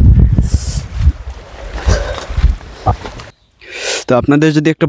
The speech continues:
বাঁশঝাড় দেখাই, মানে আমার কাছে personally খুব ভালো লাগছে বাঁশঝাড়টা। রস সংগ্রহ করতে এসে এরকম একটা বাঁশঝাড় দেখা,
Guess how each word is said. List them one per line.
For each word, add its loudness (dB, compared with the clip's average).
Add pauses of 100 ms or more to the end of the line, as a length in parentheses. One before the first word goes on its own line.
বাঁশঝাড় 0
দেখাই, -4
মানে -8
আমার 2
কাছে -2
personally 0
খুব -4
ভালো 2
লাগছে -2 (280)
বাঁশঝাড়টা। -2 (1000)
রস 0
সংগ্রহ 0
করতে 0
এসে 0
এরকম 0
একটা -2
বাঁশঝাড় 0
দেখা, -4